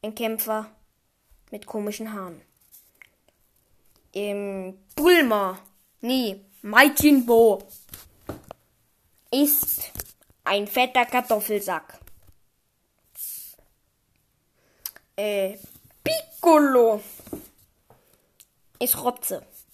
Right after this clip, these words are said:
mit Fühlern. Äh, mehr Ergebnisse bitte. Hallo, ich will mehr Leute sehen. Dragon Ball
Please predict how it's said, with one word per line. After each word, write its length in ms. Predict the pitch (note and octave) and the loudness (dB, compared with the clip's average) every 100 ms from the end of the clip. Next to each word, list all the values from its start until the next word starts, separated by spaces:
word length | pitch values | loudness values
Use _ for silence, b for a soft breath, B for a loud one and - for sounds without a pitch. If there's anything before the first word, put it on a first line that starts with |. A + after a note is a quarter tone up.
| - - - - _ _ - - _ | -20 -20 -20 -20 _ _ -12 -12 _
mit 300 | G#3 A3 _ | -16 -16 _
Fühlern. 600 | - - C4+ A#3+ E3 - - _ _ _ _ _ _ _ _ _ _ _ _ _ _ _ _ _ _ _ _ _ _ _ _ - _ _ _ - | -14 -6 -4 -2 -4 -10 -20 _ _ _ _ _ _ _ _ _ _ _ _ _ _ _ _ _ _ _ _ _ _ _ _ -20 _ _ _ -12
Äh, 240 | F#3+ G3+ G#3 | -8 -6 -8
mehr 300 | G3+ G#3+ G#3+ | -10 -10 -10
Ergebnisse 720 | G#3+ - G#3 - G#3 - - | -12 -14 -18 -16 -20 -18 -20
bitte. 400 | - A3 - C#4 _ - _ _ _ _ _ _ _ _ _ | -20 -14 -12 -12 _ -20 _ _ _ _ _ _ _ _ _
Hallo, 640 | - B4 C#5+ B4 B4 B4+ A#4+ b b b b | -2 2 6 8 8 6 2 b b b b
ich 220 | B4 - | -12 -6
will 180 | C5+ D5 C#5+ | 0 2 4
mehr 160 | C5+ B4+ B4+ | 4 6 6
Leute 320 | D#5+ - A#4+ A4 | 4 2 -2 0
sehen. 500 | G4+ G#4+ G#4+ G#4+ - B B B B B B _ - | -2 -2 -4 -8 -12 B B B B B B _ -14
Dragon 840 | A3+ A3+ A3 A3 C4 D4+ D4 B3+ - | -6 -4 -2 -4 0 0 0 -4 -4
Ball 360 | G#3+ A3 B3 | 2 4 2